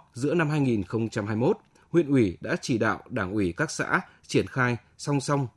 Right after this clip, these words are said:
ba cuộc vận động, đó là cuộc vận động làm thay đổi nếp nghĩ, cách làm của đồng bào dân tộc thiểu số, làm cho đồng bào dân tộc thiểu số vươn lên thoát nghèo bền vững. Cuộc vận động xóa bỏ các hủ tục,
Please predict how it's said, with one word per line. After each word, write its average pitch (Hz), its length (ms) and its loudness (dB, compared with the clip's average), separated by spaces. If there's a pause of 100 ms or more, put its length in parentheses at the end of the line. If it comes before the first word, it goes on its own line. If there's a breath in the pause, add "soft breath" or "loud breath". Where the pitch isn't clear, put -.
ba 127 280 2
cuộc 107 180 -2
vận 104 100 -2
động, 110 160 -2 (240 soft breath)
đó 120 160 0
là 123 220 0 (300 soft breath)
cuộc 165 100 4
vận 143 180 0
động 139 160 2 (220)
làm 107 260 -4
thay 170 220 0
đổi 110 200 4 (100)
nếp 156 220 -2
nghĩ, 156 360 0
cách - 220 -6
làm 104 200 -2 (100)
của 95 100 -2
đồng 95 140 -2
bào 90 180 -4
dân 120 140 -6
tộc - 200 -6
thiểu 90 120 -4
số, 104 340 0 (300 soft breath)
làm 147 260 4
cho 190 120 2
đồng 135 220 2
bào 113 200 2
dân 147 160 -2
tộc 127 180 -2
thiểu 101 140 -2
số 110 340 -2 (100)
vươn 120 240 2
lên 117 180 0
thoát 170 200 -6
nghèo 117 280 0
bền 101 140 0
vững. 120 200 -2 (720 soft breath)
Cuộc 147 100 2
vận 147 160 0
động 123 220 -2
xóa 139 220 -2
bỏ 131 280 4
các 185 160 -8
hủ 135 180 0
tục, 110 220 2